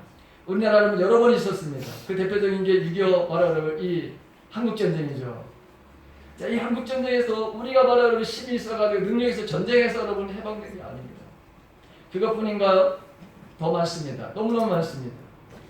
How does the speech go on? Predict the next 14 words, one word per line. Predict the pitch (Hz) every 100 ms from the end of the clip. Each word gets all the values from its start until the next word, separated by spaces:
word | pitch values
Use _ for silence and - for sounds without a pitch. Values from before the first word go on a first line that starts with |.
| - -
하박국 | - 226 226 202
선지자는 | 226 202 214 208 208 185
그는 | 180 208 208 208
뭐라고 | 160 185 190
말했냐면 | 190 190 190 175
"나는 | 196 214 196
여호와를 | 180 208 214 214
인하여 | 202 202 190
즐거워하며 | 190 196 196 196 214 240 -
나의 | 160 196 202 202
구원의 | 180 208 220
하나님을 | 226 220 226 226 226 190
인하여 | 196 190 185
기뻐하리로다. | - - 170 156 147 147 180 180 - -